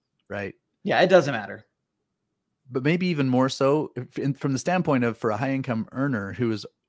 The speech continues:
Speaker 1: spending up to that level and that lifestyle, but they're not saving, they're not,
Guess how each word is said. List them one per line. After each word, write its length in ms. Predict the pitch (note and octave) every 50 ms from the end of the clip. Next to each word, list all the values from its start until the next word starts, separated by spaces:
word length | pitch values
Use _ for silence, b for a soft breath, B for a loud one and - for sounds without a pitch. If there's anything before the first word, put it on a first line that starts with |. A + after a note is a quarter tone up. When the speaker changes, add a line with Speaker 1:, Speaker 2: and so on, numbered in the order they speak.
| _ _ _ _ _ _ _ _ _ _ _ _
Speaker 1:
spending 500 | - - - - C3 C#3 D3 C#3 C3 A#2+
up 140 | A2 B2+ -
to 80 | - C3
that 200 | A2+ A2 G2+ E2
level 540 | G#2+ A#2+ C#3+ D3 B2 G2+ F#2 F2+ F#2 - _ _ _ _
and 160 | A#2 A2+ A2+
that 120 | A#2 D2+
lifestyle, 800 | F#2 A2 B2 D3 D3+ - - - G#2+ G2+ G2+ G2 G2 G2 G2 - _ _ _ _ _ _ _ _ _ _ _ _ _ _ _
but 120 | - B2
they're 100 | A#2+ B2
not 240 | B2 C3 B2+ G#2 -
saving, 400 | - - G#2+ A2+ A#2+ C3 C#3+ D3+
they're 100 | C3+ A#2
not, 240 | A2+ A2+ A2 - -